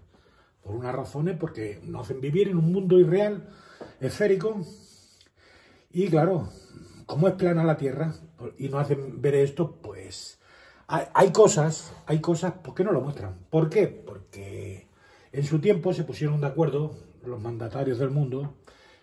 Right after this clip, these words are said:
en que esto tenía que desaparecer. Y, claro, desaparecer no lo pueden hacer desaparecer. Lo único que pueden hacer es ponerse, poner bases militares para que la gente no pase y lo vea. Pero bueno, lo que quería contra-, centrarme hoy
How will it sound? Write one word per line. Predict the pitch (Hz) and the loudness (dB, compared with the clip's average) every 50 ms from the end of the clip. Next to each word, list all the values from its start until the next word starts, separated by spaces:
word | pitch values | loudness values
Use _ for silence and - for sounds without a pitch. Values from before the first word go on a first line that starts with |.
| _ _ | _ _
en | - 160 170 180 165 | 0 2 2 2 0
que | - 165 156 160 165 - - - | 0 2 2 2 2 2 0 -2
esto | 147 143 123 - 156 147 | -2 -2 0 0 0 -2
tenía | 139 127 127 127 117 | 0 -2 -4 -4 -4
que | 127 | -4
desaparecer. | 120 117 101 113 107 98 - 110 98 80 82 95 95 - - - _ _ | -4 -4 -4 -6 -8 -8 -8 -8 -8 -10 -10 -12 -12 -14 -16 -20 _ _
Y, | - 170 175 180 - - - - - | -2 0 0 0 -2 -4 -10 -18 -14
claro, | - - 131 147 160 151 - - _ _ _ _ _ _ _ _ _ _ _ _ _ _ _ | -12 -10 -8 -8 -8 -10 -12 -20 _ _ _ _ _ _ _ _ _ _ _ _ _ _ _
desaparecer | - 120 147 143 - 143 131 139 135 135 - - 202 | -4 0 2 2 2 2 0 0 0 0 2 2 2
no | 226 220 | 4 4
lo | 185 151 | 4 4
pueden | 135 139 131 127 | 4 2 0 0
hacer | 127 120 101 - 131 131 131 131 127 | -2 -6 -6 -6 -6 -6 -4 -6 -6
desaparecer. | 123 113 117 110 107 113 117 - - 185 202 151 | -8 -8 -10 -10 -8 -10 -8 -6 -4 -4 -2 -2
Lo | 123 | -4
único | 120 123 135 131 131 | -6 -8 -10 -10 -8
que | 127 135 | -8 -6
pueden | 127 - 143 143 151 156 | -6 -4 -2 -2 0 0
hacer | 165 156 - 208 220 220 190 - - - - - - - _ - | -2 0 0 0 0 0 -2 -6 -12 -20 -20 -20 -20 -20 _ -2
es | - 175 156 | 0 0 0
ponerse, | - - 123 147 165 156 - 170 | 0 -2 0 0 2 2 2 2
poner | 160 156 - - - 113 104 - - 131 143 175 180 139 | 0 0 -4 -8 -12 -16 -12 -6 -4 2 4 6 6 6
bases | 127 143 151 - 165 151 143 | 4 0 0 0 2 2 4
militares | 160 170 180 175 190 190 196 208 | 4 4 2 2 2 0 0 0
para | - - 165 151 143 | 0 -2 -4 -4 -4
que | 139 143 | -4 -4
la | 139 - | -6 -4
gente | - 180 180 165 - 175 | -2 -4 -2 -2 -2 -2
no | 175 160 | -2 -2
pase | - 196 190 185 - | -2 -4 -4 -4 -2
y | 190 | -2
lo | 147 131 | -2 -2
vea. | 127 113 - - - - _ _ _ _ _ - - _ _ _ _ _ _ _ _ _ _ _ _ | -4 -6 -12 -16 -20 -20 _ _ _ _ _ -20 -20 _ _ _ _ _ _ _ _ _ _ _ _
Pero | - 233 226 220 180 | -2 2 4 6 6
bueno, | 165 151 127 113 110 - | 6 4 2 -2 -6 -4
lo | 147 135 - | -4 -2 2
que | 143 139 | 2 2
quería | 131 147 156 175 180 165 | 4 6 6 6 6 6
contra-, | - 175 160 160 170 175 170 160 151 | 4 0 4 6 6 6 6 4 2
centrarme | 117 117 165 165 151 156 165 160 156 156 160 160 | 0 2 2 4 4 4 4 4 6 6 6 6
hoy | 165 180 196 185 185 - | 6 4 4 2 -2 -6